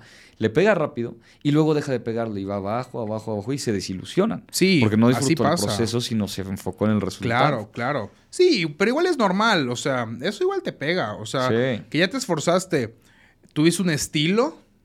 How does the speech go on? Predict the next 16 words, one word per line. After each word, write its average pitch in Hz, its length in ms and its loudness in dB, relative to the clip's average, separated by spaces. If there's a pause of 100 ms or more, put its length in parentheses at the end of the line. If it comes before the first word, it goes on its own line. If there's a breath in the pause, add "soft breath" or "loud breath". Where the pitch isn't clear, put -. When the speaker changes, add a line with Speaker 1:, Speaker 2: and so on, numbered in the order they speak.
(420)
Speaker 2:
y 143 240 2
ya 135 180 2
no 143 220 -2
lo 131 160 0
tienes, 147 520 -2 (220)
pues 160 220 -2 (240)
eso, 143 600 -4 (540 soft breath)
eso 143 240 -2
también 139 260 0
influye, 127 680 -2
Speaker 1:
Sí. 98 360 -8 (200)
Speaker 2:
influye 120 320 -2
bastante, 135 420 -4
sobre 123 160 -6
todo 147 140 -2
cuando 123 400 -2